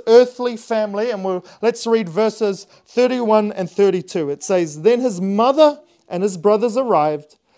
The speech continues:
Standing outside, they sent word to him, calling him, and the crowd was sitting around him. And they said to him,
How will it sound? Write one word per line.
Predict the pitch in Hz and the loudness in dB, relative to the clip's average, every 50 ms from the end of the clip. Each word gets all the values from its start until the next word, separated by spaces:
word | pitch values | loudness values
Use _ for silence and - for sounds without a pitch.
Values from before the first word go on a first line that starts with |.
| _ _ | _ _
Standing | _ - - - 240 262 285 294 302 311 285 | _ -18 0 4 4 4 6 4 2 0 0
outside, | 269 247 240 233 - - - 165 147 143 143 143 139 143 _ _ _ _ _ | 0 0 0 -2 -6 -6 -6 -4 -4 -4 -6 -8 -10 -12 _ _ _ _ _
they | 175 165 | -6 -6
sent | - - 240 233 - | -4 -2 -4 -4 -4
word | 208 190 220 262 294 311 311 | -2 0 2 4 4 2 2
to | 311 285 247 | 0 0 0
him, | 202 214 185 160 147 | 2 0 -2 -4 -4
calling | - - 320 359 359 339 311 254 202 | -2 2 4 4 4 4 2 0 0
him, | 185 156 143 151 | -2 -4 -4 -4
and | 190 214 226 | -6 -4 -6
the | 226 | -6
crowd | 226 - - 277 269 294 320 269 | -6 -2 0 2 4 4 2 2
was | 302 302 - | 0 -6 -8
sitting | - - 311 311 311 311 | -8 -8 -8 -8 -6 -6
around | 320 320 311 320 311 320 302 240 | -6 -2 0 0 0 2 0 0
him. | 214 185 | -2 -2
And | 226 226 | -4 -4
they | 247 247 | -4 -4
said | 233 - - 320 - 320 | -4 -6 -8 -10 -10 -6
to | - 294 | -6 -4
him, | 311 294 208 | -4 -4 -6